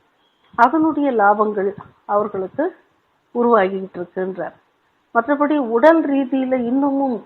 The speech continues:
ஏதாவது கணக்கு வழக்குகள் இருந்தாலும் அந்த கர்ம போகையும் அவர்கள் சரி பண்ணிட்டு இருக்காங்க அங்கிருந்து அப்படின்னு சொல்றார் பாபா. அவங்க எல்லாருமே சாகாரத்தில் இருக்கிறாங்க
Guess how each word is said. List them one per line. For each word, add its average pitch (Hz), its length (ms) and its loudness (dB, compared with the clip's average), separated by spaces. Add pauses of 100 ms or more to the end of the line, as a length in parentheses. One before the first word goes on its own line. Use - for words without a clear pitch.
(140)
ஏதாவது 214 720 0 (360)
கணக்கு 247 380 2
வழக்குகள் 202 580 0
இருந்தாலும் 202 760 -2 (340)
அந்த 262 280 2
கர்ம 262 460 2
போகையும் 226 760 0 (240)
அவர்கள் 214 320 0 (120)
சரி 233 200 4
பண்ணிட்டு 226 400 -4
இருக்காங்க 180 400 -6 (240)
அங்கிருந்து 180 520 -6 (200)
அப்படின்னு 185 400 -8
சொல்றார் 175 480 -10
பாபா. - 280 -12 (1000)
அவங்க 202 300 0
எல்லாருமே 202 760 2 (680)
சாகாரத்தில் 190 640 0
இருக்கிறாங்க 180 560 -6